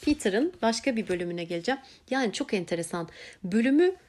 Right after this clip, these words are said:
Judith'le de bir kahve içelim bölümü gibi yapayım dedim ama Judith'ten hiç altını çizip bir şey paylaşmıyorum. Hep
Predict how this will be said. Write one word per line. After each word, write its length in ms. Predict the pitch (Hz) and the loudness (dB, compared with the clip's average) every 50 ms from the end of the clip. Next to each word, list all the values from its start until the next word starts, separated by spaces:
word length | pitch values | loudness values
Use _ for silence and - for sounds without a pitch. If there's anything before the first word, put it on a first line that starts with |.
| _ _ - 190 | _ _ -4 2
Judith'le 460 | 226 320 320 349 330 - - 247 220 | 2 4 4 4 2 6 4 6 6
de 100 | 277 262 | 6 2
bir 80 | 294 | 0
kahve 400 | - - 294 294 285 277 311 339 | 0 2 4 4 4 4 4 4
içelim 420 | 311 - - - 240 226 214 208 202 | 4 4 4 2 4 4 4 4 4
bölümü 260 | 220 226 247 247 269 | 4 4 6 4 4
gibi 220 | 254 233 208 202 | 2 2 0 0
yapayım 400 | 196 190 185 - - 196 185 180 | 0 -2 -2 -2 -2 -2 0 2
dedim 240 | 175 190 196 320 415 | 0 2 2 4 4
ama 240 | 403 320 254 214 185 | 6 6 4 4 4
Judith'ten 540 | 185 269 269 320 302 - - 302 285 285 269 285 | 4 2 4 4 4 2 2 0 2 2 4 2
hiç 240 | 320 320 - - - - | 2 2 2 -4 -2 2
altını 400 | - 240 240 233 240 254 262 269 | 4 4 4 4 2 0 -2 -2
çizip 360 | 254 - 226 240 277 - - | 0 -2 -4 -4 -4 -4 -2
bir 40 | 233 | -2
şey 140 | - - 262 | 0 0 0
paylaşmıyorum. 920 | 269 262 247 233 233 226 226 220 214 - - 185 175 170 165 160 165 180 - _ _ - | 2 2 2 4 4 4 4 4 2 0 -2 0 0 0 2 0 -2 -6 -8 _ _ 0
Hep 160 | - 277 269 | 0 0 0